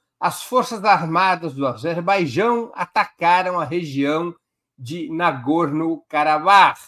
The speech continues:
em mais um conflito militar dos nossos dias. De maioria armênia,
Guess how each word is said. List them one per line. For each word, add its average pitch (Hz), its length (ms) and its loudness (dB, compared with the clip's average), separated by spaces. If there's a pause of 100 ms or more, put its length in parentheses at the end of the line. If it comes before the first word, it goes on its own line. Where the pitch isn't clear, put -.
(580)
em 143 220 0
mais 160 600 2
um 180 140 -8
conflito 160 840 -6
militar 151 840 -2
dos 135 220 -10
nossos 123 560 -8
dias. - 680 -18 (200)
De 123 120 -10
maioria 107 600 -10
armênia, 117 840 -4